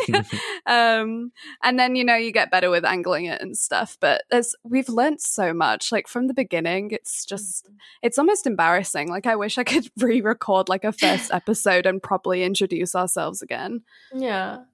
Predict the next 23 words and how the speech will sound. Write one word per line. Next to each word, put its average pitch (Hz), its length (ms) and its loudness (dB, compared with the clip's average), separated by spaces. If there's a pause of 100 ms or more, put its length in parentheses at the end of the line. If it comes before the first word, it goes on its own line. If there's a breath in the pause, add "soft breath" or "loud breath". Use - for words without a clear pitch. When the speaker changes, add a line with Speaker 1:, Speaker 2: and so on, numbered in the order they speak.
Speaker 3:
I 262 100 4
mean, 294 200 0
there's 285 180 2
definitely 247 420 0
episodes 220 540 0
where 208 120 2
I 190 220 2 (380)
like 180 420 -2
more 196 200 -2
than 190 200 -6
other 185 200 -2
episodes. 226 680 -2 (1200 soft breath)
Um, 208 640 -4 (120)
I 220 120 2
don't 226 140 2
know. 208 60 2
I 208 140 4
feel 240 180 2
like, 226 420 0 (160)
you 226 120 -4
know, 190 460 -2
it's 220 200 -4
there. 208 600 -2